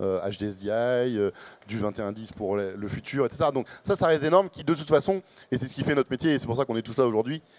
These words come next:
et que le sept existe, j'ai envie de dire, c'est qu'il y a quand même cette, cette brique broadcast qui existe, qui est, euh, notre jargon, effectivement, on peut mettre tout ce qu'on veut dedans, notre jargon professionnel, mais qui se rattache à des normes,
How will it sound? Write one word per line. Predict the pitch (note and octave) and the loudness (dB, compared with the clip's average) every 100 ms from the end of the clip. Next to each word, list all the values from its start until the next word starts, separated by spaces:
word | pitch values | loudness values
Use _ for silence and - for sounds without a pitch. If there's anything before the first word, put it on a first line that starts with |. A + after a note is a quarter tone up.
| - | -8
et | A2+ | -6
que | - | -2
le | A#2 | -4
sept | - A#2+ | -4 -10
existe, | C3+ G#2+ B2+ E3 A2+ | -8 -6 -6 -6 -6
j'ai | |
envie | G#2+ | -6
de | A2 | -4
dire, | D#3+ - - - | -4 -6 -20 -8
c'est | B2+ | -6
qu'il | - | -2
y | |
a | B2+ | 2
quand | D3 | 2
même | D3+ | 0
cette, | - B2 A2+ | -2 -2 -2
cette | - A2+ A2 | -4 -4 -2
brique | D#3+ C3+ | -6 -2
broadcast | A#2 B2+ D#3 C#3 - | -2 0 0 -2 -4
qui | A#2 A2 - _ - - | -12 -12 -14 _ -20 -6
existe, | B2 C#3 A3+ - | -4 -2 -4 -2
qui | - | 0
est, | B2+ | 2
euh, | A#2 G#2 F2 - _ - | 4 4 2 -8 _ -4
notre | A2 G#2+ | -2 2
jargon, | A2+ A#2+ C3 | 0 0 -4
effectivement, | G2 A2 C#3 | -4 -4 -2
on | B2+ | -2
peut | G2+ | -2
mettre | G#2 - | -6 -8
tout | |
ce | - | -6
qu'on | G#2+ | -4
veut | G2 | -2
dedans, | A#2 C3+ | 0 -2
notre | A2 | 0
jargon | G#2 A2 | -2 -2
professionnel, | - G#2+ - E3 F3 | -6 -8 -2 -2 0
mais | D3+ - - - - | -2 -2 -14 -20 -20
qui | - D3 | -10 -4
se | |
rattache | C3+ D3 - | 0 -2 -2
à | A2+ | -4
des | A2 | -2
normes, | B2 C#3+ F3+ F#3+ A2 | 4 4 4 0 -6